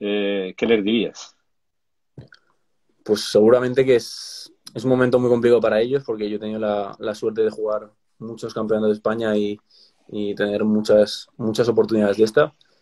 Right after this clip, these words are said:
Speaker 2: Y bueno, y que te la quiten, pues a nadie, a nadie le gusta y seguro que es, son momentos complicados para ellos, pero, pero bueno, animarles a que, a que esto, esto pasará y seguro que,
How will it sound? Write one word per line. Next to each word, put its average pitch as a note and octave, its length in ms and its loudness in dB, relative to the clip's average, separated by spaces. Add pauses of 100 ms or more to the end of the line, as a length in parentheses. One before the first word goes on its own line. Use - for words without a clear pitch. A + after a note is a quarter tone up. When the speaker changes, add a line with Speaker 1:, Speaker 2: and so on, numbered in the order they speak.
(140)
Speaker 2:
Y G#2 60 -4
bueno, G#2+ 180 4
y F#2 60 -4
que G2 100 2
te F#2+ 80 2
la F#2+ 120 4
quiten, G#2+ 340 0
pues G#2 380 -2
a G#2 100 -6
nadie, G#2 580 4
a G#2 80 -6
nadie G#2+ 240 2
le G#2+ 60 4
gusta G#2+ 320 -2
y - 20 -2
seguro G#2 300 -2
que F#3+ 80 -6
es, - 240 -14 (260)
son A#2 180 -8
momentos A2+ 360 -4
complicados G#2+ 420 0
para G#2 200 4
ellos, B2 220 2
pero, G#2 400 -2 (340)
pero A2 160 4
bueno, A2 140 0
animarles G#2+ 480 -2
a A2 80 0
que, G#2 460 0 (120)
a G#2 120 -8
que G#2+ 100 -6
esto, G#2 460 0
esto - 180 -4
pasará G#2 320 0
y A2 40 2
seguro G#2 320 -4
que, G#2 300 -6